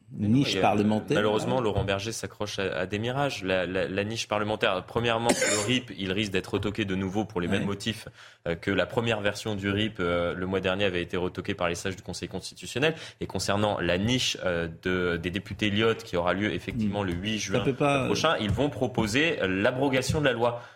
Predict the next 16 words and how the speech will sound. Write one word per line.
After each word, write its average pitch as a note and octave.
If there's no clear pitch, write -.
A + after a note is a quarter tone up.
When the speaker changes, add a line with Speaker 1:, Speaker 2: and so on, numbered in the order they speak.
Speaker 1:
Sauf -
que -
même F3
si, -
imaginons, D#3
euh, G2
que, -
euh, G#2+
les G2+
députés A#2
Lyot C3+
arrivent A2
à F#2+
obtenir G#2+
une G2
majorité, A2+